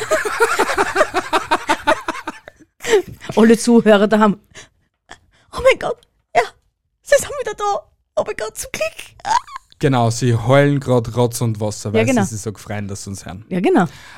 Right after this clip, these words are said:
Speaker 2: Aber wir
Speaker 1: Wer, ich, wenn nicht? <laughs>
Speaker 2: aber wir kommen da gleich mal zum Episodentitel.
Speaker 1: Na.
Speaker 2: Wie ist er? Wie heißt er?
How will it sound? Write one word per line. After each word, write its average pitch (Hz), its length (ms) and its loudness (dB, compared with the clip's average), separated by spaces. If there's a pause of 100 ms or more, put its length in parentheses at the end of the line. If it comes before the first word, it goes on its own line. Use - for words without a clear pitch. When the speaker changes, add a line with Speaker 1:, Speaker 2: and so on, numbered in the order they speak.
(140)
Speaker 2:
Aber 214 280 6
wir 220 200 4
Speaker 1:
Wer, 202 220 4
ich, 185 160 -2
wenn 185 240 2
nicht? 180 400 -2 (240)
<laughs> - 220 -20
Speaker 2:
aber 196 320 6
wir 196 100 6
kommen 190 340 0
da 175 120 4
gleich 151 320 2
mal 151 280 4
zum 143 640 2
Episodentitel. 127 840 2 (180)
Speaker 1:
Na. 240 180 4 (400)
Speaker 2:
Wie 151 140 4
ist 214 100 4
er? 131 240 4 (400)
Wie 139 140 4
heißt 180 260 2
er? 120 220 0